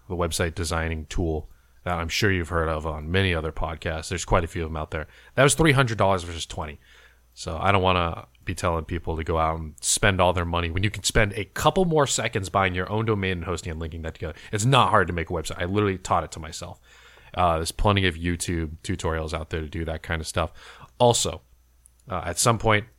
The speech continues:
I will try to monetize this because I wanna buy more Pokemon cards. In fact, we are starting late on today's show at twitch dot T V slash stealth shampoo. You can catch us live, nine P M P S T,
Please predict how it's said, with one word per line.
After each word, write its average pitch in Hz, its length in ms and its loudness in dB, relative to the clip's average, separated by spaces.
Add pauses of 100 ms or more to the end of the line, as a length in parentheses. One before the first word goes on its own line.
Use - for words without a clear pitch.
(300)
I 87 80 -4
will 87 160 -2
try 98 180 4
to 92 80 2
monetize 90 500 2
this 85 220 -2 (400)
because 82 260 -6
I 80 80 -4
wanna 87 320 4
buy 87 200 4
more 85 160 0
Pokemon 82 400 0
cards. 82 260 -2
In 90 80 -6
fact, 90 360 0
we 117 140 6
are 107 80 6
starting 101 460 4
late 113 240 4 (440)
on 95 80 -4
today's 95 300 0
show 92 180 2
at 80 80 -4
twitch - 220 -2
dot 87 180 4
T 90 160 -4
V 85 140 -2
slash 85 240 0
stealth 85 180 0
shampoo. 85 220 -2
You 78 60 -2
can 78 40 -6
catch 90 160 -2
us 85 100 -4
live, 80 400 0 (360)
nine 98 160 4
P 95 160 0
M 82 80 2
P 98 160 4
S 87 140 2
T, 98 200 0